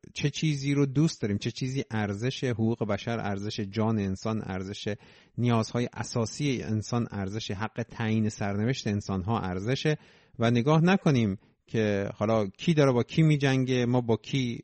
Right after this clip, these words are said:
مخالفیم، بریم طرف اون یکی واسیم. خب اینجوری می‌شه که خیلی از کسانی که توی دنیا دارن اینطور حرف می‌زنن دچار اشتباه می‌شن. حالا من نمی‌خوام بگم غرض ورزن، ولی دچار اشتباه می‌شن.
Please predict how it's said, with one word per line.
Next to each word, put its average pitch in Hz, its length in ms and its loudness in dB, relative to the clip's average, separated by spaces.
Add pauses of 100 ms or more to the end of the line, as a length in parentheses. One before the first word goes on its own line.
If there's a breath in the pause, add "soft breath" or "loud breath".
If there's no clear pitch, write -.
(100)
مخالفیم، 120 640 0
بریم 131 180 2
طرف 107 300 -2
اون 101 100 0
یکی 82 240 -6
واسیم. - 360 -12
خب 123 180 -8 (360 soft breath)
اینجوری 139 380 2
می‌شه 156 200 -2
که 147 400 -4
خیلی 127 240 -2
از 113 240 -4
کسانی 113 420 -2
که 98 280 -4 (100)
توی 107 140 -2
دنیا 104 460 0
دارن 101 420 -2
اینطور 95 300 -6
حرف 98 280 -6
می‌زنن 131 340 -2 (800 soft breath)
دچار 123 280 2
اشتباه 104 580 0
می‌شن. 87 340 -8
حالا 95 480 -6
من 104 320 -4 (400)
نمی‌خوام 98 320 -2
بگم 85 200 -6
غرض 78 480 -8
ورزن، 78 240 -8
ولی 87 240 -8
دچار - 320 -10
اشتباه - 380 -12
می‌شن. 143 240 -2